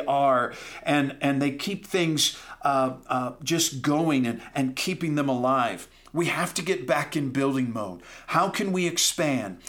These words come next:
How can we improve? How can we add an addition to the house of God that's here? I'm not talking about a, a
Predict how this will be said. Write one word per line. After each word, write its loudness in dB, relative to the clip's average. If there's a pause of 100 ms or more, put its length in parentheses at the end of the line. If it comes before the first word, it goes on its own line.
(160)
How 2
can -2
we 2
improve? -2
How 2
can -2
we 0
add 2
an 0
addition 2
to 0
the 2
house 2
of -4
God 2
that's -2
here? 0 (220)
I'm -6
not 0
talking 2
about 2 (180)
a, -2
a -4